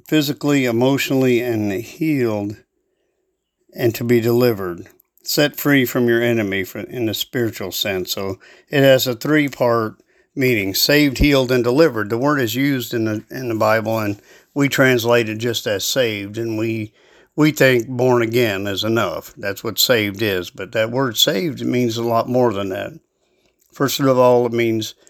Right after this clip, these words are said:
you know, being born again, Romans ten nine, if you confess with your mouth the Lord Jesus is Lord and believe in your heart that God has raised him from the dead, you will be saved. And that word is sozo.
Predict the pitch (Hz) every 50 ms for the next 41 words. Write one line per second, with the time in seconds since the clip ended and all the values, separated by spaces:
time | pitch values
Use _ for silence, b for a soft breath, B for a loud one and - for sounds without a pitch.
0 | b b b b b - 101 101 98 104 120 120 120 117 120 127 135 135 143 139
1 | 127 127 135 131 127 120 117 120 123 120 117 110 107 - - 131 123 127 131 127
2 | 120 113 110 110 110 107 107 104 - - 107 - - 107 101 - - 123 117 -
3 | - - 123 107 - 120 113 117 113 113 107 104 - - 98 101 117 113 110 110
4 | 107 104 110 b b b b b b b b b b b - 139 135 110 143 135
5 | 113 107 120 120 107 - 120 117 120 120 117 110 110 110 107 101 117 120 127 123
6 | 117 131 123 117 110 104 104 123 120 117 110 - 104 98 104 113 107 107 107 98
7 | - 123 120 120 117 107 - - - - - 110 104 98 98 98 98 113 113 110
8 | 101 101 98 101 104 104 107 107 110 113 104 104 - - - 90 87 78 - -
9 | 90 90 92 92 95 98 101 98 104 107 107 107 - - - 64 62 - - -
10 | - - -